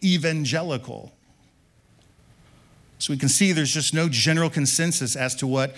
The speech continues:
deconstruction actually is. However, at a base level, it is this. Many people are questioning their faith. Some are looking to see if their faith is just too dang simplistic for the complex world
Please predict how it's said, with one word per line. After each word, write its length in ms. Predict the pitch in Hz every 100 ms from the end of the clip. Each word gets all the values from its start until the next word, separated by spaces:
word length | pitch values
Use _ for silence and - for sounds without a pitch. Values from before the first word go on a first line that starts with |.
| - - 120
deconstruction 680 | 139 143 127 143 135 139
actually 480 | 135 131 127 127 123
is. 340 | 143 120 107 -
However, 460 | 139 143 165 147
at 120 | 131
a 40 | 131
base 300 | 139 143 -
level, 320 | 117 113 123
it 80 | 120
is 220 | 143 120
this. 240 | 113 98
Many 180 | 113 139
people 320 | 139 135 135
are 80 | 131
questioning 680 | 131 120 104 - 113 107 107 - - -
their 160 | 107 95
faith. 400 | - - - - - - - - _ - - - - - -
Some 320 | - 165 175
are 60 | 185
looking 500 | 160 - 170 165 165
to 100 | -
see 160 | - 139
if 80 |
their 80 | 139
faith 320 | 113 143 143
is 140 | 135 117
just 340 | 131 113 -
too 240 | - 165 165
dang 280 | 151 151
simplistic 760 | 139 - 127 117 143 127 110 101
for 80 | 110
the 80 | 104
complex 460 | 123 117 123 -
world 340 | 113 104 101